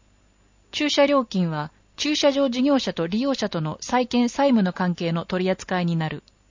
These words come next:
新庁舎建設事業。問い。庁舎棟と駐車場棟を合わせた工事請負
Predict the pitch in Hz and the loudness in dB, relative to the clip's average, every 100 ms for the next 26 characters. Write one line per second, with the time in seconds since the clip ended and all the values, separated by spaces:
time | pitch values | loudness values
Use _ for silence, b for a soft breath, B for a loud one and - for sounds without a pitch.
0 | _ _ _ _ _ _ _ _ _ _ | _ _ _ _ _ _ _ _ _ _
1 | - - 320 311 311 269 214 190 240 254 | -8 -2 0 0 2 2 2 2 4 4
2 | 262 240 226 202 170 151 - _ _ _ | 0 -2 0 2 2 -2 -8 _ _ _
3 | _ _ - 208 220 214 _ _ _ _ | _ _ -8 -2 -2 -2 _ _ _ _
4 | _ _ _ _ - 302 311 311 294 285 | _ _ _ _ -6 0 2 2 4 2
5 | 269 262 240 - 277 294 302 277 285 277 | 2 2 2 2 -2 2 2 4 2 2
6 | 269 262 262 240 240 220 190 165 - _ | 2 4 6 6 4 0 0 0 -2 _
7 | - 320 240 202 190 254 254 | -2 2 2 0 0 2 4